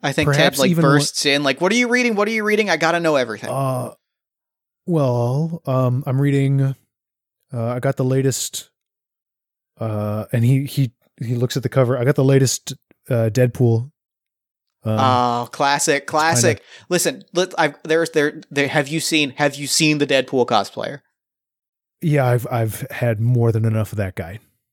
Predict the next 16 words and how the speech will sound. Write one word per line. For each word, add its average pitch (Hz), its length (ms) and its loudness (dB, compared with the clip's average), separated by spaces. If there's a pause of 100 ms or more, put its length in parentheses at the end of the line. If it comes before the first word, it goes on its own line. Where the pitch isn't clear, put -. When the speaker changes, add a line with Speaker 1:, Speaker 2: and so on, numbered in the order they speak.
(160)
Speaker 1:
I, 151 380 0 (160)
I, 151 240 0
I, 160 280 0 (100)
okay, 170 300 0
but, 143 180 -2
like, 139 160 0
did 170 180 0
you 175 80 -4
get 156 160 4
a 131 60 2
picture 170 500 0
with 135 220 -2
the 131 100 -2
Deadpool 123 460 0
cosplayer? 117 420 0
Speaker 2:
Did, 135 120 -6